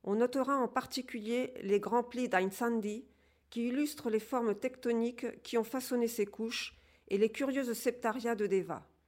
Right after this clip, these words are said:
des nodules d'argile noire aux fractures internes remplies de cristaux de calcite. La visite permet également d'imaginer l'environnement marin profond du Crétacé inférieur, lorsque les récifs coralliens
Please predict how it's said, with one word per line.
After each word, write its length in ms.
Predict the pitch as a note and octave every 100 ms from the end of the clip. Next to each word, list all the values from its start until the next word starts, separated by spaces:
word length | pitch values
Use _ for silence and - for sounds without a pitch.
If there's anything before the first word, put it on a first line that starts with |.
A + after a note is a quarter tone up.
| _ _ _ _ _
des 140 | - G#3+
nodules 360 | B3 A#3+ C4
d'argile 380 | A3+ A3 A#3 A3+
noire 420 | A3 A3 A3+ C4+ B3+ - -
aux 120 | F#3+
fractures 420 | - B3+ B3+ C4
internes 320 | B3 A#3+ B3
remplies 420 | A#3 A3+ G#3 A#3+ A3+
de 100 | G3
cristaux 400 | - G#3+ - G3
de 100 | F#3
calcite. 640 | F#3+ F3 - - - - _ _ _ _ _ _ - - - _ _ _ _ -
La 160 | G#3+
visite 380 | A3+ C4+ D4 D4
permet 280 | C4+ B3+ C4
également 460 | B3+ A#3+ A#3 A#3 B3+
d'imaginer 600 | A#3+ A#3+ A#3 A3+ A#3+ B3+
l'environnement 640 | A#3 A3 A3 A3 A3+ A3+
marin 320 | A3 G#3 G#3 A3+
profond 480 | - G#3+ - A#3+
du 140 | A#3 A3
Crétacé 500 | - A3 G#3+ G#3 A3+
inférieur, 680 | G#3 G3+ F#3 F3 D#3 C3 - _ _ _ _ -
lorsque 240 | F3 -
les 140 | G3+
récifs 340 | A3 B3+ C#4+ -
coralliens 560 | B3 G#3+ G#3+ G#3+ A#3